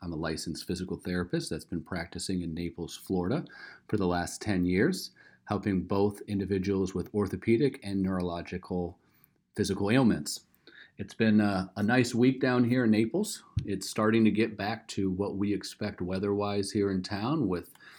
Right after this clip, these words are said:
sixty to seventy degree weather and sunny days again.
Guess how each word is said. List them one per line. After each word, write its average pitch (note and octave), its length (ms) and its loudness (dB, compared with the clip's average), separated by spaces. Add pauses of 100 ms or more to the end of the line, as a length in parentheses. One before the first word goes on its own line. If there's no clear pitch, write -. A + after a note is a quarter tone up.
(360)
sixty - 460 0
to F#2+ 80 0
seventy G2 380 0
degree F#2+ 320 2
weather G2+ 400 0
and F2+ 180 -2
sunny G2 300 2
days F#2 340 0
again. G2+ 500 0